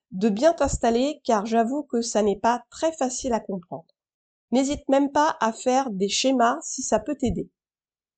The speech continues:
Le triangle de Karpman a donc trois côtés. Chaque côté est représenté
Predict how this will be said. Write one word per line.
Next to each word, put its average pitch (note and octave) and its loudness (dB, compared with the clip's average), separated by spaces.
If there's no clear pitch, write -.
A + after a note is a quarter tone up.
Le D#4 6
triangle C#4 2
de D#3+ -2
Karpman D4+ -2
a G3 2
donc B3 -2
trois G#3 -2
côtés. - -4
Chaque F#4+ -2
côté A#3+ 0
est A3 0
représenté B3+ 0